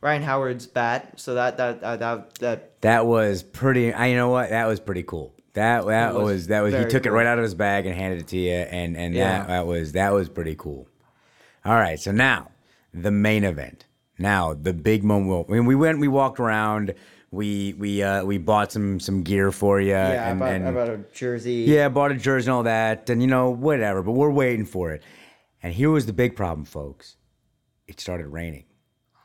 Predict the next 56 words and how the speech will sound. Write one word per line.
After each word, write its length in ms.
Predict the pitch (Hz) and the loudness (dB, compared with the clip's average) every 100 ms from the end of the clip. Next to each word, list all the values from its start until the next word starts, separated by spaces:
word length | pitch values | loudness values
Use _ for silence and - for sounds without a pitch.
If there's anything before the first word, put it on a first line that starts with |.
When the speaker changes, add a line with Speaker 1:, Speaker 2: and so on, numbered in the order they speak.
| _ | _
Speaker 2:
And 100 | 101 | -6
we 100 | 101 | -4
were 140 | 95 92 | -2 2
all 320 | 113 123 131 | 4 4 2
very, 260 | 117 123 127 | 2 0 2
very 160 | 123 120 | 0 0
nervous 320 | 120 113 95 | 0 0 -2
'cause 120 | 107 | -4
the 60 | 98 | -6
tarp 380 | - 139 151 135 | 0 2 2 0
was 100 | 110 | 0
about 220 | 110 107 | 0 -2
to 60 | |
come 160 | - 113 | -2 0
on 120 | 107 | 0
the 60 | 98 | -2
field. 480 | - 110 95 82 73 - - - | -2 0 0 -2 -6 -18 -20 -12
And 200 | 90 104 | -2 2
we 120 | 104 127 | 4 4
were 160 | 117 | 4
all 320 | 107 110 107 | 4 4 2
just, 420 | 98 95 101 90 - - _ _ - | -2 -2 -2 -2 -12 -20 _ _ -8
I, 340 | 80 78 110 | -6 -2 2
I 20 | |
know 360 | 147 160 147 87 | 2 2 0 -2
my 240 | 120 165 | 0 0
stomach 500 | 185 - 120 98 82 | 0 0 0 0 -4
was 180 | 92 98 | -6 -4
going 280 | 92 101 98 | 0 0 2
nuts 240 | 127 90 - | 2 0 -2
'cause 100 | 110 | -2
I 100 | 120 | 0
thought, 160 | 113 | 2
"Oh, 200 | 104 110 | 2 0
no, 500 | 101 120 127 85 71 _ _ _ | 2 2 2 0 -8 _ _ _
there's 200 | 101 95 | -6 -2
no 260 | 113 113 | 0 2
way 480 | 107 117 131 110 82 - _ _ | 2 2 2 0 -4 -12 _ _
that 140 | 98 87 | -8 -4
they're 120 | 104 | -4
gonna 100 | 101 | -2
let 160 | 98 | -2
him, 280 | 87 101 95 | 0 -2 -2
that 140 | 95 95 | -4 -2
they're 160 | 107 | -2
gonna 120 | 107 95 | -2 -2
cancel 320 | 107 104 90 | -4 -4 -4
this 120 | 92 | -4
first 280 | 98 85 - | -4 -6 -2
pitch. 160 | 95 | -4
He's 140 | 85 87 | -2 0
gotta 260 | 107 113 | 2 2
throw 140 | 104 95 | 2 -4
this 140 | 87 | -4
first 280 | - 85 - | -6 -10 -4
pitch." 200 | 90 | -6